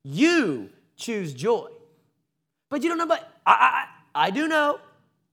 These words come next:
I'm not talking about them. You choose joy. That's what he's saying.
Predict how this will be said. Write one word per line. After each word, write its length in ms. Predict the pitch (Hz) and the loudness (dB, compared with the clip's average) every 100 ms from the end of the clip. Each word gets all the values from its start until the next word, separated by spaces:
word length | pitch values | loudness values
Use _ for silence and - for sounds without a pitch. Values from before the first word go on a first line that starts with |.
| _ _ _ _ _ _ - | _ _ _ _ _ _ -12
I'm 140 | 143 | -8
not 180 | 147 - | -6 0
talking 300 | 262 262 277 | 2 2 -2
about 240 | 269 247 | -2 -2
them. 260 | 254 247 254 _ _ _ _ _ _ _ | -4 -10 -14 _ _ _ _ _ _ _
You 360 | 131 143 170 131 - _ _ _ _ _ _ _ _ | -12 -10 -10 -12 -20 _ _ _ _ _ _ _ _
choose 320 | - 135 120 113 | -20 -16 -16 -18
joy. 260 | 123 110 _ _ _ _ _ _ _ _ _ _ _ _ _ | -20 -20 _ _ _ _ _ _ _ _ _ _ _ _ _
That's 160 | 151 - | -20 -18
what 80 | 165 | -18
he's 100 | 131 | -18
saying. 320 | 190 - | -20 -20